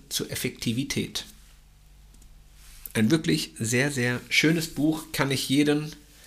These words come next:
empfehlen. Das nächste Buch, was ich jetzt in meiner Hand habe,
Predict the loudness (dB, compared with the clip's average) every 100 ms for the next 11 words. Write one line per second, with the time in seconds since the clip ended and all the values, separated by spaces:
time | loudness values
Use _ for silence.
0 | -20 -20 -10 -4 -4 -2 2 2 2 -4
1 | -12 -18 -20 -20 -20 -20 -12 -2 -2 -2
2 | -6 -12 -18 -20 -20 -6 2 4 6 6
3 | 6 4 4 2 2 0 2 2 2 2
4 | 2 2 2 2 0 0 0 -2